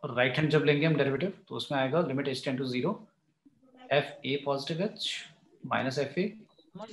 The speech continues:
whole divide by positive h, ठीक है। ओके, ओके, छोटा सा जल्दी से poll start करेंगे एक, ठीक है। अ, मैं question लिखूंगा बेटा, and सभी को अपना, अ,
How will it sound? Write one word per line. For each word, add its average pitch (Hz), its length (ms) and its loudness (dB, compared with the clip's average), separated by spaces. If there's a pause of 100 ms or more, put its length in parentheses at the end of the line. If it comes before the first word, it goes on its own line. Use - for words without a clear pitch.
(240)
whole 127 220 -2
divide 127 200 0
by 185 100 6 (140)
positive 120 380 4
h, - 80 0 (340)
ठीक 180 140 4
है। - 160 2 (1200)
ओके, - 220 -8 (2500)
ओके, 117 160 0
छोटा - 400 6
सा 165 100 8
जल्दी 156 280 8
से 165 120 10
poll 165 320 8
start 156 280 8
करेंगे 139 260 6
एक, 170 120 2 (160)
ठीक 156 160 6
है। 190 60 8 (340)
अ, 131 360 10
मैं 147 160 8
question 156 260 10
लिखूंगा 175 280 10
बेटा, 180 220 10
and 151 200 6
सभी 156 320 6
को 170 120 10
अपना, 165 240 10
अ, 135 560 4